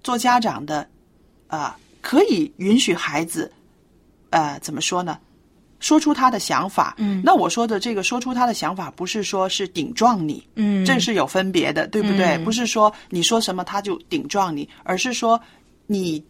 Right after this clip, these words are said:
Speaker 1: 让他说出他的看法，你听进去的时候呢，其实就是可以避免这种顶撞了。
Speaker 2: 嗯，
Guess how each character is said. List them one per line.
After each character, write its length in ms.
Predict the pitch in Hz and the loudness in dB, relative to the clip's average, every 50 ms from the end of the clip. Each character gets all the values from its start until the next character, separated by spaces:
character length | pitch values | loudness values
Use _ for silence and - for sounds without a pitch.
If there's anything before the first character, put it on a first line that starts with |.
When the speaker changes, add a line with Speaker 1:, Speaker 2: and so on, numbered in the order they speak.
| _ _ _ _ _ _ _ _ _ _ _ _ _ _ | _ _ _ _ _ _ _ _ _ _ _ _ _ _
Speaker 1:
让 200 | - 269 294 285 | 0 2 4 4
他 200 | 254 220 233 254 | 2 0 -2 -2
说 260 | 247 - - 247 247 | -2 -2 0 -2 -2
出 180 | 247 - - 240 | -2 -4 -6 -8
他 220 | 233 - - 247 | -8 -6 -6 -6
的 80 | 233 220 | -4 -6
看 320 | - - - 233 208 185 | -4 -4 -2 -2 -2 -2
法， 240 | 170 - 151 - - 175 | -2 -4 -4 -4 -4 -6
你 120 | 175 160 | -12 -12
听 300 | - - - - 254 262 | -12 -6 -2 0 2 2
进 200 | 262 262 240 208 | 2 2 0 -2
去 180 | - - 220 202 | -2 -2 -4 -4
的 140 | 170 - | -4 -4
时 180 | - - - 117 | -4 -4 -4 -4
候 220 | 147 - 170 160 | -4 -4 -4 -4
呢， 100 | 160 151 151 - - - - | -4 -6 -8 -10 -14 -14 -6
其 300 | - - - 233 262 320 | -4 -2 0 2 2 2
实 240 | - - 196 208 208 | 0 0 -2 -2 -4
就 280 | - - 302 269 226 | -2 -2 -2 0 0
是 300 | 208 - - - 214 180 160 | 0 -2 -2 -2 -2 -4 -4
可 300 | - - - 175 190 233 | -6 -8 -6 -2 -2 -2
以 220 | 254 226 170 - _ _ | -2 -4 -6 -8 _ _
避 180 | - 285 262 208 | -4 -2 -2 -2
免 240 | 170 156 147 - - | -2 -4 -8 -8 -6
这 140 | - 185 170 | -6 -6 -4
种 200 | - 151 156 160 | -4 -6 -6 -6
顶 200 | - 147 123 - - | -6 -8 -8 -8 -4
撞 300 | - 180 170 156 143 139 | -2 0 0 0 -2 -6
了。 120 | 135 139 - _ - | -10 -12 -12 _ -2
Speaker 2:
嗯， 500 | 233 214 208 202 196 196 190 180 180 | 0 2 2 2 0 -2 -2 -4 -8